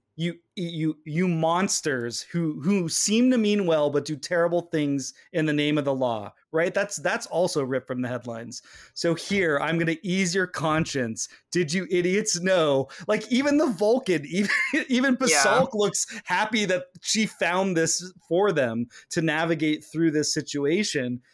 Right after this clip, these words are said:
Speaker 1: So I thought, I, I didn't think that that part was beautiful, like, like Una's story, but it was, it, it justified why this story has to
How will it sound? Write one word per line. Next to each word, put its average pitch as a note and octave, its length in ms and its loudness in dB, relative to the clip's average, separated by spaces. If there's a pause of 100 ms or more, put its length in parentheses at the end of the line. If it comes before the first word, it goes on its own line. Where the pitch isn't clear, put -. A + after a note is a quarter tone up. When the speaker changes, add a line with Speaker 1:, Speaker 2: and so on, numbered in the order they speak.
(260)
Speaker 1:
So - 200 0
I E3+ 140 0
thought, A3+ 320 -2
I, G3 160 0 (240)
I G#3+ 80 0
didn't C4+ 180 0
think B3 180 0
that E3+ 180 0
that F#3 260 -2
part D#3+ 260 0
was C3+ 160 0
beautiful, G3+ 640 -4
like, C3+ 240 -2 (280)
like C3+ 300 -4
Una's D3 260 -2
story, F3+ 680 -2 (460)
but E3+ 160 2
it F3+ 60 2
was, F#3+ 400 2 (320)
it, G3+ 220 0
it F#3+ 240 -6 (240)
justified G3+ 760 0
why D#3 600 0
this D3+ 200 -2
story D3 440 0
has D3+ 200 -4
to C#3 140 -8